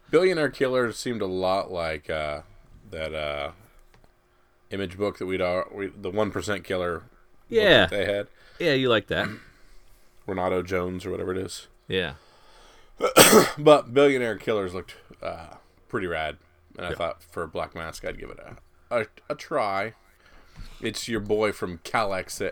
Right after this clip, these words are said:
Speaker 1: and Young Terrorists, so we shall
Speaker 2: Yeah,
Speaker 1: see.
Speaker 2: which I like both those, so, um, good stuff.
Speaker 1: Yep.
Speaker 2: And of course, we've got, uh, went, I went heavy on Lucy Dreaming,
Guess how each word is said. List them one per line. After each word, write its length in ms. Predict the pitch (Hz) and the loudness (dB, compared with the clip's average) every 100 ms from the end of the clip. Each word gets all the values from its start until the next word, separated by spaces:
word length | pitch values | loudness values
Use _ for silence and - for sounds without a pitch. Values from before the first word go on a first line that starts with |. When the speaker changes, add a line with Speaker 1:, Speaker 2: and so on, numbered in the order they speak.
| - | -8
Speaker 1:
and 160 | 95 87 | -12 -12
Young 200 | 82 82 | -12 -10
Terrorists, 720 | 87 82 85 113 - - - | -8 -6 -6 -8 -8 -16 -18
so 360 | - - - - - | -14 -14 -14 -18 -18
we 80 | - | -6
shall 80 | 107 | 2
Speaker 2:
Yeah, 240 | 123 104 | 4 4
Speaker 1:
see. 80 | 80 - - | 0 -8 -6
Speaker 2:
which 320 | 113 - - | -6 -6 -4
I 80 | 95 | 0
like 360 | 101 101 92 - | 2 4 2 0
both 240 | 87 78 | -4 -4
those, 280 | 78 73 - | -8 -8 -10
so, 380 | - 85 80 78 - - - - - | -10 -6 -6 -8 -14 -20 -20 -20 -16
um, 400 | 80 71 67 69 - - - - - - - | -12 -12 -12 -16 -20 -20 -20 -20 -20 -20 -16
good 160 | - 78 | -12 -12
stuff. 440 | - 80 104 - - - - - | -12 -12 -12 -18 -20 -20 -20 -12
Speaker 1:
Yep. 100 | - | -6
Speaker 2:
And 160 | 98 | -4
of 120 | 104 - - | -4 -10 -16
course, 300 | - 113 104 | -4 -2 -2
we've 160 | 107 | -4
got, 320 | 101 104 98 98 | 0 2 2 0
uh, 280 | 92 90 87 - | -2 -2 -6 -10
went, 200 | 98 - | -10 -8
I 60 | 101 | -6
went 180 | 95 | -4
heavy 300 | 87 92 98 | -2 -2 -2
on 140 | 95 95 | -2 -2
Lucy 280 | 95 - 98 | -2 -2 -8
Dreaming, 640 | 95 104 117 123 127 | -10 -10 -10 -10 -12